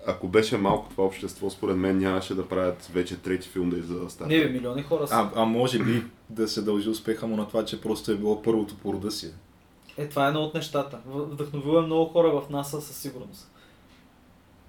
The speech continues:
Speaker 1: Ами, пф,
Speaker 2: То в,
Speaker 1: вероятно.
Speaker 2: а, в сащ бяха направили някаква статистика, че реално ако си бя-, ако си инженер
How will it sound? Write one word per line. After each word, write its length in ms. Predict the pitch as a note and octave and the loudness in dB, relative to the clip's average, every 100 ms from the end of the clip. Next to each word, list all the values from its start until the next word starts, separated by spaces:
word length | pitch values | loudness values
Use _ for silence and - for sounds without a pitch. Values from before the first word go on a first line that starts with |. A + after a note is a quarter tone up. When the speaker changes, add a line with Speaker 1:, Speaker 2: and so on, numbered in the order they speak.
| - - | -20 -4
Speaker 1:
Ами, 420 | A2 G2 G2+ G2 | -2 0 0 -4
пф, 520 | - - - - F#2+ | -8 -18 -18 -16 0
Speaker 2:
То 220 | D#3 D#3 F3 | 6 8 8
в, 80 | |
Speaker 1:
вероятно. 520 | G3 F#3+ E3+ C#3+ B2+ F#2 - - C#3 | 6 8 10 8 4 -2 -10 -12 -6
Speaker 2:
а, 20 | |
в 140 | C3 | -6
сащ 500 | - C3+ D#3+ G3+ - - C#3+ | -2 2 2 0 -10 -20 -4
бяха 280 | D3+ D#3 | -2 0
направили 440 | E3 C#3 C#3+ C#3 C3+ | -2 -2 0 0 -2
някаква 260 | C3 C#3 | -6 -8
статистика, 720 | C3+ - - - - - C#3 F3 - - - - - | -12 -12 -16 -18 -18 -12 -10 -10 -14 -20 -20 -20 -12
че 580 | - D3 C3+ C3+ B2 - - | 0 2 4 2 0 -4 -6
реално 400 | C3 C3+ D#3+ F3 | -2 0 2 2
ако 160 | E3+ D3+ | 0 -6
си 400 | - C#3+ C3 - | -2 0 0 2
бя-, 220 | C3 C3 D3+ | 4 4 0
ако 220 | D3 - | -8 -6
си 120 | C#3 | -6
инженер 520 | B2+ A#2+ B2 B2+ - | -4 -6 2 2 2